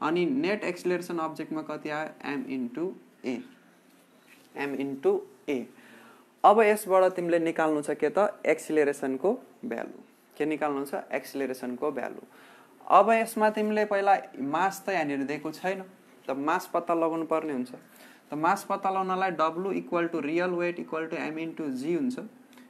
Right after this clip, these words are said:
यसलाई युज गर, पाँच सय पचास न्युटन।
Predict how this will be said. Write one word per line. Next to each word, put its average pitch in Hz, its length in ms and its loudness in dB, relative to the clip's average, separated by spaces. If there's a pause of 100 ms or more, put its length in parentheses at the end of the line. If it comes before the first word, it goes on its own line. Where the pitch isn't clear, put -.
(140)
यसलाई 180 240 0
युज 190 220 -2
गर, 185 200 -2 (180)
पाँच 151 220 -2
सय 165 120 -6
पचास 170 720 -6
न्युटन। 165 420 -6